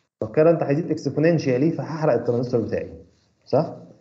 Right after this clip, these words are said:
فدايمًا ما ينفعش ان احنا نوصل فولت سورس على ريزيستنس، لازم احط، آه، على، على دايود، متاسف. ما ينفعش ان احنا نوصل فولت سورس بدايود مباشره، لازم احط ريزيستنس تليميت الكرنت،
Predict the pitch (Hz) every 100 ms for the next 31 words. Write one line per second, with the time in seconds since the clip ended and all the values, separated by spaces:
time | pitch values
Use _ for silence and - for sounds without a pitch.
0 | - _ _ _ - 113 135 190 190 175
1 | - 120 117 170 156 139 160 135 147 139
2 | 123 147 190 127 - 196 - 120 120 120
3 | 139 - 98 - 127 143 135 - 151 113
4 | - 104 113 110 104 113 113 110 113 117
5 | 131 104 104 101 - - - _ _ _
6 | _ _ - 107 147 143 135 139 131 135
7 | - 117 117 151 131 - 160 185 - -
8 | - - 107 117 151 165 147 123 123 107
9 | 101 92 107 143 131 139 156 - - 113
10 | 110 165 208 214 208 185 - 170 156 -
11 | - 101 90 -